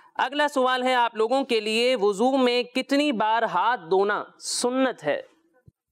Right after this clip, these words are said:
وضو میں کتنی بار ہاتھ دھونا سنت ہے؟ چلیں آپ بتائیں۔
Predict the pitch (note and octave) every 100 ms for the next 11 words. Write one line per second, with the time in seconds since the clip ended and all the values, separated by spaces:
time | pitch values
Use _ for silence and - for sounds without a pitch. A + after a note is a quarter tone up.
0 | _ - E3+ G3+ B3+ B3+ A3 A#3 C4+ C4
1 | A#3 G#3+ G#3 F3+ G#3 G3+ F#3 F3 E3+ -
2 | - - - _ _ _ _ _ _ _
3 | _ _ _ _ _ _ _ _ _ _
4 | _ _ _ - E3+ D3+ A#2+ - - -